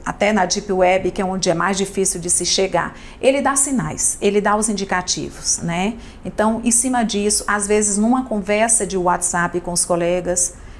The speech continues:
ele fala, "Ó, eu tô jogando isso, isso", e os colegas falam pro diretor, "Ó, tem um menino que tá aí." Eles falam, a maioria dos casos foi,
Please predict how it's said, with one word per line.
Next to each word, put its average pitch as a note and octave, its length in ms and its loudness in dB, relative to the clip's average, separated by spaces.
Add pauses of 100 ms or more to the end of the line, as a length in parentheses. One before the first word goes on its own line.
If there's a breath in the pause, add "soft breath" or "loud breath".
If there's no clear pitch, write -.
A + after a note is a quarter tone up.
(120)
ele F#3+ 380 2 (240)
fala, F3+ 340 0
"Ó, G#3+ 140 4
eu F#3 100 -2
tô G3 160 -4
jogando F#3 500 -4
isso, F#3 280 -2
isso", F3 200 -2
e G#3+ 60 -4
os A#3 140 -2
colegas B3 420 2
falam F#3+ 240 -4
pro F#3 160 -10
diretor, D#3+ 520 -6
"Ó, D#3 40 -8
tem - 160 -8
um G3 180 -8 (200)
menino F#3 280 -8
que F3+ 120 -16
tá - 140 -6
aí." - 180 -8 (460 loud breath)
Eles F4+ 220 6
falam, F4 260 2
a A3 40 4
maioria C4 360 2
dos A3+ 140 -2
casos A3+ 380 -2
foi, G#3+ 300 -2